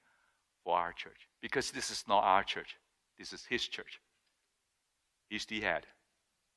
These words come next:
And if we want to walk with Jesus, then be open. Just like Peter, just like Peter, "Take and eat.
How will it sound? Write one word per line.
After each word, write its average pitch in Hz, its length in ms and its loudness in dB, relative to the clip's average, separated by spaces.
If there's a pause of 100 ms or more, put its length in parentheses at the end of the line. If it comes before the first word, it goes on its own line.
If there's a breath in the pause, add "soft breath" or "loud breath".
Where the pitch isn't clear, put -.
(560)
And 98 120 -2
if 104 160 -10
we 135 120 4
want 135 380 8
to 104 300 -2 (640)
walk 107 260 10
with 98 140 -2
Jesus, 95 640 -2
then 92 280 4
be 98 140 -2
open. 92 400 0 (200)
Just 226 260 8
like 262 300 12
Peter, 220 340 4 (260)
just 220 260 4
like 220 260 12
Peter, 190 340 4 (880)
"Take 180 200 10
and 202 100 12
eat. 285 160 12